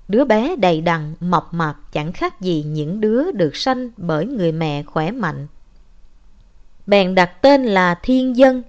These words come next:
đến nay đã mười lăm tuổi rồi.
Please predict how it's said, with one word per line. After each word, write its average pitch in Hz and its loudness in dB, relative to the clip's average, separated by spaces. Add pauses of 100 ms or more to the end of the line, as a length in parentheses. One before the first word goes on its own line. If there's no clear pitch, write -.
(420)
đến 220 4
nay 240 0
đã 170 0
mười 208 0
lăm 233 -2
tuổi 175 0
rồi. 170 -2